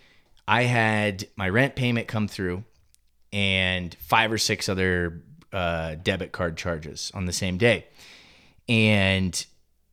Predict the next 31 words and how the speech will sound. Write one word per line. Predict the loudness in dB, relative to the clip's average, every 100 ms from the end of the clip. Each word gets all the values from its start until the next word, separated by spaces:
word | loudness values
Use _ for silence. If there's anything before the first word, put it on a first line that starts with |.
| -20 -20 -14 -2
like | 2
I | 2
said, | 0 0
money | 0 0
was | 0
tight. | 0 2 0 -6
I | -6
looked | 0 0 -2 -6 -18 -6
at | -2 -2 -2
my, | -4 -2 -2 -2 -2 -4 -8 _ _ _ _ _ _ -20 _ -14 -14 -4
I | 0
got, | 2 2
like, | -2 -4
some | -2 -2
kind | 0
of | 0
notification. | 0 -2 -4 -4 -2
I | -4
look | -2
at |
my | -2
bank | 0 -2 -2
account | -4 -4 -4 -6
and | -6
it's, | -6 -8 -14 -16 -20 -20 -20 -20 -12
uh, | -8 -8 -4
negative | 0 4 6 4 2 -2
three | -8 -6 0 2
hundred | 2 0 -2 -4
plus | -4 -4 -4
dollars. | -8 -10 -14 -14